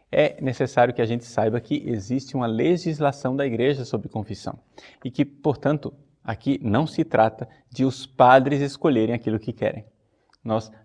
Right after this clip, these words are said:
já temos uma orientação que vem da Santa Sé e que está no Código de Direito Canônico. Se você quiser saber profundamente quais são as orientações da Santa Sé, você pode ir no Código e encontrar ali nos cânones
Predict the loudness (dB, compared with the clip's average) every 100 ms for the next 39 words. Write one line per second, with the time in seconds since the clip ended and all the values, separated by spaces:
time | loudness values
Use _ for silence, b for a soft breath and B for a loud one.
0 | -10 -8 -4 -2 -2 -6 -4 0 0 -2
1 | -6 -6 -6 -6 -8 -4 -4 -6 -8 -8
2 | -4 -4 -4 0 2 2 B B B -10
3 | -6 0 0 2 2 2 2 -2 0 0
4 | 0 -2 -6 _ _ b b b -2 0
5 | 0 0 4 2 2 -16 _ _ 0 0
6 | 2 0 4 4 4 2 2 2 -2 -10
7 | -20 _ -2 -2 0 -2 -2 -8 _ -6
8 | -6 -4 2 4 4 2 -2 -2 -6 -6
9 | -6 -4 -4 0 -2 -2 0 2 2 0
10 | 2 4 4 0 -8 b b -6 -6 -8
11 | _ _ _ -6 -2 -2 2 4 4 0
12 | -2 -2 -2 -6 -2 2 4 4 0 -4